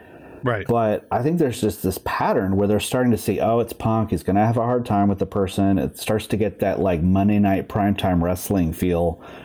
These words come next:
Speaker 2: where people are just having these sort of workmanship matches, you know, and, and people just aren't getting into it.
Speaker 1: Right. You know, I, A E W blew up just a few months ago with bringing in Adam Page, Bryan Danielson,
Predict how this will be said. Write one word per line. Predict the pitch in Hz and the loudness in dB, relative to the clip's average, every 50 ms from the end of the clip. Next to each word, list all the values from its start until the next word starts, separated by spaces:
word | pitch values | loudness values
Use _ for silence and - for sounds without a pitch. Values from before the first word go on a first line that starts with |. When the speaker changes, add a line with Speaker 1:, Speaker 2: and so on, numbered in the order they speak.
| - - - - - | -20 -20 -14 -6 -4
Speaker 2:
where | 92 90 90 | -2 -2 0
people | - 101 90 - 104 | 0 -2 0 0 0
are | 90 | 0
just | 98 95 - | -2 -2 0
having | 107 101 101 98 | 0 0 2 2
these | 92 90 - | 2 0 0
sort | - 98 92 90 | 0 0 0 0
of | 82 82 | 0 0
workmanship | 87 95 104 92 - 90 90 90 - - - - - | 0 0 0 0 0 0 0 0 0 0 0 0 0
matches, | 76 80 78 90 92 - - 90 78 78 78 76 - | 0 -2 0 0 -2 -2 -2 0 0 0 -2 -2 -2
you | 82 80 | -2 -2
know, | 73 71 71 73 76 - | 0 0 -2 -2 -2 0
and, | 73 82 90 85 80 | 0 0 2 2 2
and | - 82 90 87 - | 2 0 0 0 0
people | - 107 - - 101 87 | -2 -2 -2 0 -2 -2
just | - 87 - - | -2 -4 -4 -2
aren't | 90 82 76 73 | -2 -2 0 0
getting | 82 78 82 | 0 0 0
into | 90 101 - - - | 0 0 0 0 -2
it. | - - - - - - - - - - - - - - | 0 -2 -2 -4 -6 -16 -20 -20 -20 -20 -20 -18 -12 -4
Speaker 1:
Right. | - 127 110 107 101 - _ - - - - - - | -2 -2 0 -2 -4 -6 _ -14 -14 -14 -10 -4 -2
You | 147 | 0
know, | 151 165 165 127 | 0 0 -2 -2
I, | 82 170 156 - - - _ _ _ _ _ - - - - - - - _ _ _ _ _ _ - | -2 -4 -4 -6 -10 -16 _ _ _ _ _ -20 -20 -20 -20 -20 -20 -20 _ _ _ _ _ _ -4
A | 143 156 | -2 0
E | 185 202 190 | 2 2 0
W | 135 107 131 127 127 127 120 120 117 110 104 101 - _ - - | 0 0 0 0 2 2 2 2 2 0 -2 -8 -10 _ -12 -6
blew | 117 113 107 101 104 110 139 160 151 | -2 0 2 2 4 4 4 4 2
up | 110 107 107 - 113 | 2 0 -2 -4 -4
just | 110 98 - - | -2 -2 0 -2
a | 113 | -2
few | - - 135 | 0 2 2
months | 135 123 110 104 95 - - | 2 4 2 0 0 -2 -2
ago | 98 101 104 98 95 95 95 - | 0 2 2 2 2 2 2 0
with | - 101 104 120 120 - - - | 0 2 2 2 2 0 -2 -4
bringing | 135 127 127 127 120 110 | -2 0 0 2 2 2
in | 107 104 101 | 2 2 0
Adam | 98 104 101 107 127 123 | 0 -2 -2 0 0 0
Page, | 101 113 107 107 104 104 101 98 - - - - - - - - - - | 2 2 2 2 2 2 0 -2 -4 -6 -6 -10 -12 -12 -12 -14 -12 -6
Bryan | - 101 113 127 127 110 | -4 -2 -2 0 -2 0
Danielson, | 107 107 104 104 104 104 98 - - - 113 101 98 95 | 0 0 2 2 2 2 2 0 0 0 2 2 0 0